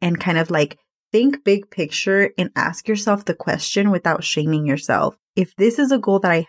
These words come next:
have, how can I make this a possibility? How can I set myself up for this move that I'm trying to make?" I wanted to just start off the episode by sharing that disclaimer with you, because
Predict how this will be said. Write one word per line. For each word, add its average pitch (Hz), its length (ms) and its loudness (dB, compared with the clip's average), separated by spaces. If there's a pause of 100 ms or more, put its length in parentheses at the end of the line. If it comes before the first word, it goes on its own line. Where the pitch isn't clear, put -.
have, 175 340 0 (300)
how 214 340 2
can 208 400 0
I 170 340 2
make 147 320 0
this 156 200 -2
a 143 60 -2
possibility? - 1000 -4 (220)
How 233 240 2
can 240 220 0
I 196 100 4
set 185 320 0
myself 165 560 0
up 156 300 -4
for 160 120 2
this 156 280 -2
move 156 220 -2
that - 120 -2
I'm - 120 -2
trying - 280 -4
to 190 60 -2
make?" - 280 -4 (360)
I 190 100 2
wanted 220 240 2
to 175 100 0
just 170 200 -4
start 147 260 2
off - 240 -4
the - 100 -2
episode 160 520 -2
by 151 380 0 (340)
sharing 196 480 2
that 170 160 0
disclaimer 170 520 0
with 156 240 -6
you, 156 140 -2
because 156 720 -2